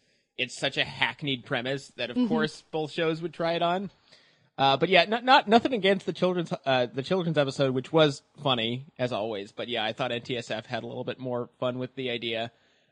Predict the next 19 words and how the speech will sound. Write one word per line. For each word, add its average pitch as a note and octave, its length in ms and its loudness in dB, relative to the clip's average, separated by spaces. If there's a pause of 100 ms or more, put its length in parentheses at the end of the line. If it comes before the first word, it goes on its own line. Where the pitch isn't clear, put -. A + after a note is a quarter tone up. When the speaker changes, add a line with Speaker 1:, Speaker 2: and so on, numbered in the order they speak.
Speaker 1:
Uh, G#2 220 -6
although G#3 200 6
I G3 80 8
did, F#3+ 380 4
uh, D3 220 4
m-, D3 140 -14 (240)
the D3 100 0
favorite, D#3+ 320 0
my C#3+ 120 6
favorite D3 300 0
gag B2 300 0
in, A#2 200 -8
in B2 100 -4
children's B2+ 320 0
was A#2 120 -8
definitely B2+ 300 0
just - 380 -4
the C3 100 -4
grotesqueness B2 1000 -2